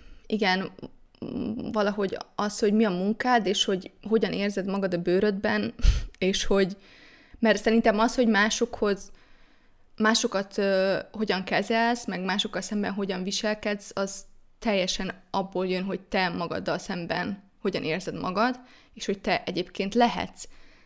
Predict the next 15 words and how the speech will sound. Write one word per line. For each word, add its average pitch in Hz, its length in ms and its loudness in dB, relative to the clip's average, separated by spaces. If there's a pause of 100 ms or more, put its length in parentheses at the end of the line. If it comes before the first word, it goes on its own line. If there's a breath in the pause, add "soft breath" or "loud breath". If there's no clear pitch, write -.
(140 soft breath)
nem 180 180 -4
tudom, 185 480 -4
jóga 196 380 4
oktató, 262 720 2
vagy, 175 340 0
ö, 180 220 4
keleti, 190 800 -2
ö, 202 240 -2
tanokat 196 480 -2
valló 196 360 2
akárki, 240 720 2
és - 300 -4
hirdeted 196 520 0
a 175 360 -4 (320 loud breath)
megvilágosodást, 226 1120 2